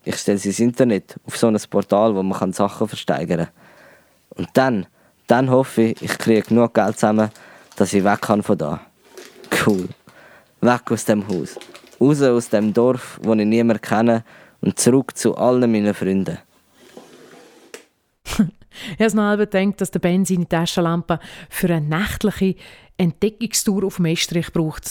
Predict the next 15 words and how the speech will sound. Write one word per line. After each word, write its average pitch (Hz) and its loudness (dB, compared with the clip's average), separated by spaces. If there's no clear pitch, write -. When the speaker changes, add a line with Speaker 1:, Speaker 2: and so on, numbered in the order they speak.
Speaker 2:
um 165 -2
ungestört - -2
eben 175 -2
in 165 -8
das - -8
Kistchen - -4
zu - -6
schauen. 101 -4
Hat 277 -2
echt 233 -4
der - -2
alte 220 0
Weihnachtsschmuck 202 -2
genug 226 0
Wert, 202 -2